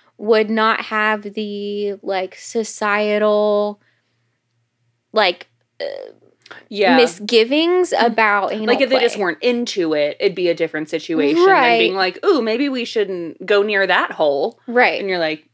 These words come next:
Speaker 2: no, that, that's a
Speaker 1: Right.
Speaker 2: very fair, like, if, if you are going to engage in a sexual experience with three to four partners,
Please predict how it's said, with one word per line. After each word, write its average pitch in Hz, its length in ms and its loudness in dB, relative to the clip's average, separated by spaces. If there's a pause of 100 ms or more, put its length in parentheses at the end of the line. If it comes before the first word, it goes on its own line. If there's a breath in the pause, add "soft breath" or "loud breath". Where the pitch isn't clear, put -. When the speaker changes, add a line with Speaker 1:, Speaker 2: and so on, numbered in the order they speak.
(840 soft breath)
Speaker 2:
no, 285 140 4
that, 285 180 4
that's 294 120 2
a 220 40 4
Speaker 1:
Right. 262 120 0
Speaker 2:
very 220 300 4
fair, 160 720 0
like, 180 220 -2
if, 190 240 -4 (800)
if 214 160 2
you 240 240 0
are 180 560 2 (1000)
going 214 340 2
to 202 140 0
engage 185 380 0
in 180 60 -4
a 180 40 -4
sexual 175 340 -2
experience 170 580 -6
with 170 160 -4
three 190 180 2
to 185 100 0
four 175 240 -2
partners, 156 840 -4